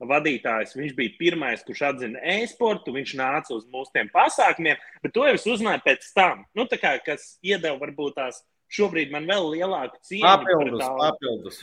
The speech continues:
Speaker 1: Jā, nu, tāds, nu, t-, ka tu sēdi varbūt tās ar viņiem visiem, bet tā kā es tikko biju Slovākijā, nu, tad man šķiet,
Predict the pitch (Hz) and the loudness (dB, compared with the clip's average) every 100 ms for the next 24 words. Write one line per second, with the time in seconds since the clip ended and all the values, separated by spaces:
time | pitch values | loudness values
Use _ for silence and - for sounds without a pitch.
0 | 185 277 233 254 285 254 185 - 233 190 | 2 4 4 4 2 2 0 -4 -10 -10
1 | _ 226 196 - _ 190 190 165 233 233 | _ -6 -6 -8 _ -10 -8 -6 -2 -2
2 | 185 156 160 156 165 165 147 160 151 175 | -4 -6 -8 -6 -6 -6 -6 -8 -10 -10
3 | 160 151 202 208 143 135 - 151 143 175 | -8 -8 -8 -8 -10 -12 -8 -6 -6 -6
4 | 165 143 143 - 285 320 233 - 190 170 | -8 -8 -10 -6 -4 0 -2 0 -2 -2
5 | 170 165 180 165 - - 180 | -4 -10 -12 -12 -10 -2 0